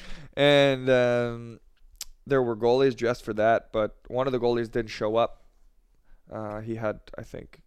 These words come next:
Speaker 2: couldn't, couldn't come or was sick or something. I, I don't remember exactly what it was, but, but then, uh, one of my buddy's dads came over to me and my dad, and he said, "Hey, Zach, like, we know you like to be goalie. Like, you know,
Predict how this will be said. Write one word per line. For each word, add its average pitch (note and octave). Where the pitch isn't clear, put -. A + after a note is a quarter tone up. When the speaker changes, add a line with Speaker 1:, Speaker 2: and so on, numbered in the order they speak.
Speaker 2:
couldn't, A2
couldn't A2
come G#2+
or G#2+
was G#2+
sick -
or A#2
something. -
I, B2
I -
don't B2
remember A2
exactly A2+
what C#2+
it G1+
was, C2
but, -
but B2+
then, C3
uh, B2
one B2
of B2
my A#2
buddy's A2
dads A#2
came A2+
over A2
to A#2+
me A2
and G#2+
my G#2
dad, A#2+
and A2
he A2+
said, -
"Hey, B2
Zach, A#2+
like, G#2
we B2+
know B2+
you B2+
like B2
to -
be B2
goalie. B2+
Like, A#2
you C2
know, G1+